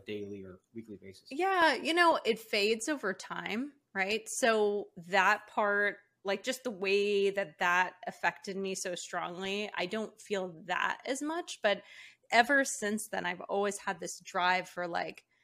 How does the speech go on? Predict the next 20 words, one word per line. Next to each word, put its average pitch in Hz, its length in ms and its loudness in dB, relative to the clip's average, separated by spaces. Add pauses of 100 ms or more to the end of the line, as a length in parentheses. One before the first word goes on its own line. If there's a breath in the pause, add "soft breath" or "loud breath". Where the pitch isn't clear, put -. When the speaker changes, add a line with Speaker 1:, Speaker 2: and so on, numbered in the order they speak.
(320)
Speaker 2:
you 202 100 -4
know, 190 260 -2
how 214 200 4
can 262 180 -4
I 226 100 0
be 196 160 -2
more 185 180 -4
spiritually 180 540 -6
connected? 175 680 -6
Like, 175 220 -4
w-, 185 140 -10 (240)
am 208 220 2
I 220 180 4
really 196 800 -2
enjoying 185 600 -4
every 175 240 -4
moment? 175 680 -6
And, 180 240 -8 (440 soft breath)
and 208 120 -6
just 233 260 -2